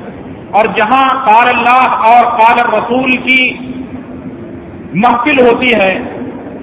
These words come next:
وہاں وہ بیٹھ جاتے ہیں۔ روایت میں یوں ہے کہ وہ رحمت کے فرشتے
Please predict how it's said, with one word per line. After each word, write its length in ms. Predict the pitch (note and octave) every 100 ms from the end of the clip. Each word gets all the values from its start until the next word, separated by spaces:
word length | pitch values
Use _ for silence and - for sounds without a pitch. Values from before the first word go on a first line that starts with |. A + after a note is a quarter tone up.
| - - - -
وہاں 300 | G3 A#3 A3+ A3+
وہ 160 | A#3 G3+
بیٹھ 260 | G3+ G#3
جاتے 340 | F3 D#3+ D#3 D#3
ہیں۔ 240 | B2+ A2+ - - - - - - - - - - - - - - - - - - -
روایت 360 | G#3 A3+ B3
میں 160 | B3 B3
یوں 160 | D4 B3
ہے 140 | G3 - - - - - - - - - -
کہ 100 | A#3 A#3
وہ 400 | B3+ C#4 C#4 C#4 C4+
رحمت 520 | G3+ A3+ B3 C#4 C4+
کے 80 | C4 A#3+
فرشتے 460 | A#3 B3+ - B3+